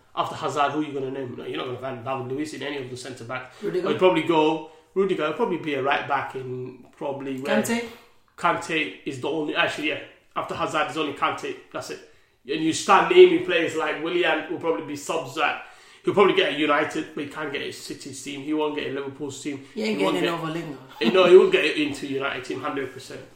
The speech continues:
Speaker 2: Nah, he'll
Speaker 1: But,
Speaker 2: get
Speaker 1: but
Speaker 2: in,
Speaker 1: what I'm
Speaker 2: man,
Speaker 1: just,
Speaker 2: he'll
Speaker 1: I'm just talking about
Speaker 2: <laughs> I'm
Speaker 1: it.
Speaker 2: joking.
Speaker 1: If you think about Chelsea's team right now, and you think about Chelsea's team ten years ago, five years ago, I'll go back. There's a lot of players we could say, "Great, they can go in here, there, there."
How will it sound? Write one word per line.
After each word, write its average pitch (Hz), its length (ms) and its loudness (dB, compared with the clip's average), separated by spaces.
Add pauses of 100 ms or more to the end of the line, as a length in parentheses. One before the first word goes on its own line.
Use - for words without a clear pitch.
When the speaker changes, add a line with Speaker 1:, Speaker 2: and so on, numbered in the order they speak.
Speaker 2:
Nah, 226 180 6
he'll 294 140 8
Speaker 1:
But, - 60 2
Speaker 2:
get 277 60 8
Speaker 1:
but 240 80 10
Speaker 2:
in, 254 60 10
Speaker 1:
what - 120 12
I'm - 60 8
Speaker 2:
man, - 100 4
Speaker 1:
just, 185 120 4
Speaker 2:
he'll - 140 4
Speaker 1:
I'm - 140 6
just - 140 -2
talking 277 360 6
about 160 200 4
Speaker 2:
<laughs> 233 60 6
I'm 233 160 4
Speaker 1:
it. 220 80 -2
Speaker 2:
joking. 208 300 2
Speaker 1:
If - 80 4
you 185 100 2
think 240 240 -2
about 175 260 4
Chelsea's 208 560 0
team 151 460 -6
right 156 300 2
now, 139 320 -8 (340)
and 156 120 -4
you 147 60 -2
think 160 140 -2
about 147 160 -4
Chelsea's 151 320 -8
team 151 220 -8 (320)
ten 170 220 -2
years 139 220 -2
ago, 120 300 -12
five 160 280 4
years 127 120 -2
ago, 120 300 -12 (120)
I'll 127 220 -8
go 123 120 -12
back. - 280 -16 (1160)
There's 202 80 -8
a 185 40 -2
lot 302 220 -4
of - 60 -14
players 208 340 0
we 135 60 -8
could 131 200 -12
say, - 360 -2
"Great, 147 280 -4 (440)
they 131 140 -8
can 139 160 -12
go 147 120 2
in 135 100 0
here, 135 240 -2
there, 131 220 -4
there." 143 180 -6